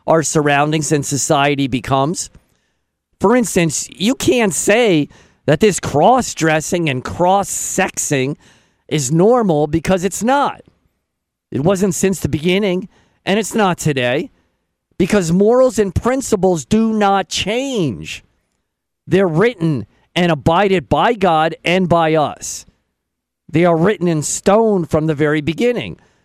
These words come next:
with the foundation of the Bible as our guide. You think what God and Jesus taught us has an expiration date? No. It's the same as it always was and never changes. And don't tell me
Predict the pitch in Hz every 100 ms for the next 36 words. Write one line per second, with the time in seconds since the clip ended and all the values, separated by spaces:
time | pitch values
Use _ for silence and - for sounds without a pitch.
0 | _ - 156 170 143 156 151 151 185 170
1 | 175 156 139 113 143 190 220 175 - 143
2 | 175 147 170 156 131 160 214 147 82 67
3 | - _ _ _ _ _ _ _ - 180
4 | 180 202 147 160 143 160 175 165 120 175
5 | 180 160 - - 160 180 185 202 180 160
6 | 147 165 - - 143 156 196 208 220 233
7 | 254 285 _ _ _ _ _ _ _ 240
8 | 294 294 214 107 - _ _ _ _ _
9 | - - 214 - 208 208 208 214 - 180
10 | 175 190 - 185 202 240 247 170 156 156
11 | 151 151 - 170 175 170 160 147 160 -
12 | - 196 220 233 156 127 82 58 - -
13 | _ _ _ _ _ _ _ _ - 139
14 | 214 - - 208 208 196